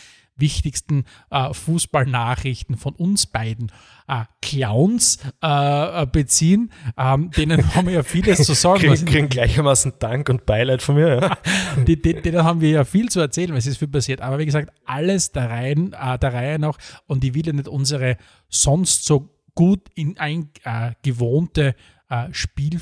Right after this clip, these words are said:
Speaker 1: Spielfrei-Struktur durcheinander bringen.
Speaker 2: Genau, aber muss man schon sagen, in diesem Sinne, also wenn ihr jetzt die E M jetzt vielleicht angefixt habt und ihr seid draufgekommen, hey, Fußball ist voll cool, ich hätte mich mehr damit beschäftigen sollen, das ist die Folge, das ist das Update, das ihr braucht, damit
Speaker 1: Genau.
Speaker 2: ihr wisst,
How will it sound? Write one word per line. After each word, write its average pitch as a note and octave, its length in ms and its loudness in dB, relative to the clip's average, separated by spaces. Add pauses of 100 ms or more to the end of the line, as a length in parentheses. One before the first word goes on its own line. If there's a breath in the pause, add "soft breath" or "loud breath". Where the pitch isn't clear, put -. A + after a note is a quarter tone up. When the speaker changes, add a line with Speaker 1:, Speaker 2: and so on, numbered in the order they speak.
(380)
Speaker 1:
Spielfrei-Struktur - 1200 -4
durcheinander G#2+ 500 -4
bringen. B2 260 2
Speaker 2:
Genau, A2 200 0
aber B2 280 0 (140)
muss C3 200 -4
man D3 80 2
schon C#3+ 120 0
sagen, C#3+ 280 -4
in B2+ 180 -6
diesem B2+ 200 -4
Sinne, C#3 400 -2 (480 soft breath)
also A2+ 220 2
wenn B2 100 0
ihr B2 80 0
jetzt - 260 -8
die B2 100 -2 (180)
E B2+ 100 0
M B2 220 -2
jetzt B2+ 200 -4
vielleicht A#2+ 260 -4
angefixt B2+ 500 -6
habt B2+ 260 -2
und A#2+ 100 -8
ihr A#2 80 -2
seid - 300 -8
draufgekommen, A2+ 440 -4
hey, C3 220 0 (380 soft breath)
Fußball C#3 340 -2
ist A#2+ 100 0
voll C3+ 180 -2 (140)
cool, D3 200 2
ich G#2 120 0
hätte A#2+ 140 -4
mich A#2 100 -2
mehr A2 160 0
damit B2 220 -2
beschäftigen C3 500 -2
sollen, B2 180 -4 (280 loud breath)
das D3+ 180 4
ist D#3 180 0
die C3 60 0
Folge, B2 340 2
das A#2 220 -2
ist A#2+ 180 -4
das A2 100 -6
Update, A2 460 -4
das G#2+ 160 -4
ihr G#2+ 80 -2
braucht, A2 440 -2
damit A2 200 2
Speaker 1:
Genau. G#2+ 40 -2
Speaker 2:
ihr G#2+ 100 -4
wisst, A2+ 280 -2